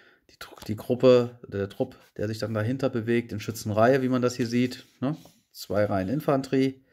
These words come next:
die hintereinander marschieren, Truppführer mittendrin stand nur dabei.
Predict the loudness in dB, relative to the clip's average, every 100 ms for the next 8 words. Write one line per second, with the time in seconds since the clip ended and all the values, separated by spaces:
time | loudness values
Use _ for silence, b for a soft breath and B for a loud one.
0 | b b b b b b b _ -2 0
1 | 2 4 2 2 2 0 -2 -6 -6 -2
2 | 0 0 0 0 0 0 -2 0 0 0
3 | -2 -4